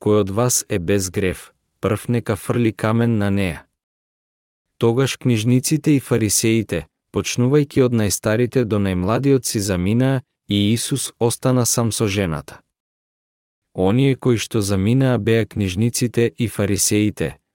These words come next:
религиозните водачи. Тие беа скоро да ја осудат жената која беше фатена на дело на прелюба, како да тие самите не беа грешници. Исус ја изјави неговата љубов на овој свет.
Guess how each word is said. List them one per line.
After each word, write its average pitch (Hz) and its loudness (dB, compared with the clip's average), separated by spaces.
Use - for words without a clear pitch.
религиозните 101 0
водачи. 90 -2
Тие 156 2
беа 120 4
скоро 120 2
да 107 2
ја 101 2
осудат 120 0
жената 110 -2
која 101 0
беше 98 -2
фатена 113 -2
на 98 0
дело 110 2
на 98 -2
прелюба, 117 0
како 101 -6
да 92 -2
тие 123 0
самите 110 0
не 101 0
беа 104 0
грешници. - -4
Исус 120 -2
ја 104 2
изјави 131 2
неговата 113 2
љубов 107 0
на 101 0
овој 98 2
свет. 76 -4